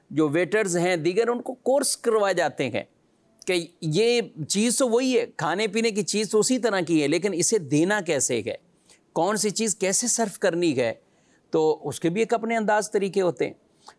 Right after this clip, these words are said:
اب میں یہ کہہ رہا ہوں کہ یہ چیزیں ہمیں دنیا میں ہم دیکھتے ہیں تو ہم ان سے خوش ہو جاتے ہیں،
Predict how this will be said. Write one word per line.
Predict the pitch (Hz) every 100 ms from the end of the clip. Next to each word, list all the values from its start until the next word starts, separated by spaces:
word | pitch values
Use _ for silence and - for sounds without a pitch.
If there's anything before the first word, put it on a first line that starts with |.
| _ _
اب | 180 202 180 -
میں | 175 180 214
یہ | 226
کہہ | 170 185
رہا | 180
ہوں | 214
کہ | 190 190
یہ | 185 220
چیزیں | 202 175 151 185
ہمیں | 135 135 156 190
دنیا | 151 127 143 185 254
میں | 254
ہم | 220
دیکھتے | 175 160 - 185
ہیں | 170
تو | 165 156
ہم | 180
ان |
سے | 170 196
خوش | - 151 143
ہو |
جاتے | 110 101
ہیں، | -